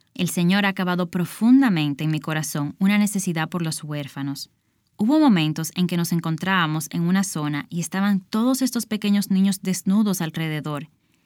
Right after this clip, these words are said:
Y recuerdo que comenzó a conmoverse mi corazón profundamente. Hubo un momento en particular. Hay una cita de Hudson Taylor. Cuando era un hombre joven, él dijo,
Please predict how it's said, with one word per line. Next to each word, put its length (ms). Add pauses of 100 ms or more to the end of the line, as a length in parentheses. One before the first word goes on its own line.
(240)
Y 140
recuerdo 680 (100)
que 120
comenzó 480
a 60
conmoverse 640
mi 80
corazón 500
profundamente. 1040 (540)
Hubo 160
un 60
momento 360
en 60
particular. 720 (580)
Hay 140
una 180
cita 360
de 100
Hudson 380
Taylor. 440 (300)
Cuando 320
era 140
un 80
hombre 240
joven, 440 (140)
él 240
dijo, 380